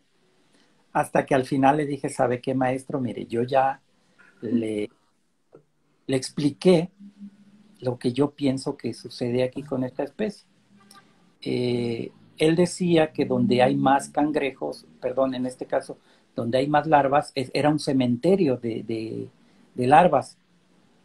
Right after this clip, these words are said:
Le digo, "Pues la selección natural no pienso que, no creo que esté favoreciendo un sitio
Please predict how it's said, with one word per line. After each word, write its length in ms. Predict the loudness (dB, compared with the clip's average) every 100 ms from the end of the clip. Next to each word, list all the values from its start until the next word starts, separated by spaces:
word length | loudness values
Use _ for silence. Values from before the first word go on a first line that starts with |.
| _ _ _ _ _ -6
Le 140 | 0
digo, 180 | 0 0
"Pues 240 | -2 -2
la 100 | -2
selección 500 | -2 -4 -6 -6 -6
natural 500 | -6 -4 0 2 0 -6 _ _ _ _ _
no 440 | -2 2 4 4 4
pienso 580 | 0 0 0 -2 -4 -4
que, 360 | -6 -6 -6 -14 _ _ _ -12
no 220 | -6 -6
creo 440 | 2 4 6 2 -2 _ _ _ -6
que 80 |
esté 220 | -4 -2 0
favoreciendo 760 | 2 2 -2 -2 -2 0 0
un 220 | 2 0 0
sitio 540 | -2 -2 -2 -2